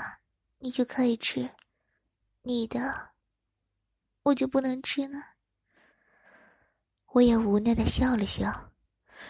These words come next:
然后我把之前在堂姐房间偷的安全套拿出来。如却说：“我不想戴套，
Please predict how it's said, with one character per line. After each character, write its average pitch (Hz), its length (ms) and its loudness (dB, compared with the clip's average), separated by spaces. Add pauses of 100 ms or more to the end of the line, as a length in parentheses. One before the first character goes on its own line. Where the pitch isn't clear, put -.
(100)
然 226 280 4
后 247 440 -2 (140)
我 269 140 4
把 254 180 4
之 - 220 2
前 247 160 4
在 247 140 2
堂 226 260 0
姐 233 140 2
房 214 240 -2
间 233 320 -4
偷 - 160 0
的 220 100 0
安 233 140 0
全 240 180 -2
套 - 240 -10
拿 202 200 -4
出 - 120 -6
来。 196 200 -6 (400)
如 202 160 -2
却 202 200 0
说 214 420 -4 (1600)
：“我 294 100 4
不 311 200 2
想 262 280 -2
戴 254 200 -2
套， 254 480 -8